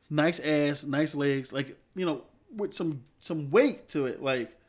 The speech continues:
like, you know, back in the nineties, like, the white chicks used to be, like,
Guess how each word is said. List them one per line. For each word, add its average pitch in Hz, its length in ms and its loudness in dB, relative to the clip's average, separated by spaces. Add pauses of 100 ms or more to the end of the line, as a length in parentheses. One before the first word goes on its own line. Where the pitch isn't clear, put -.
(480)
like, 262 120 -2
you 359 120 -2
know, 294 120 6
back 202 220 6
in 202 60 0
the 180 60 2
nineties, 185 480 2
like, 156 240 0 (280)
the 170 120 6
white 180 220 2
chicks 175 180 -6
used 160 140 -8
to 156 60 -8
be, 151 100 2
like, 135 160 -2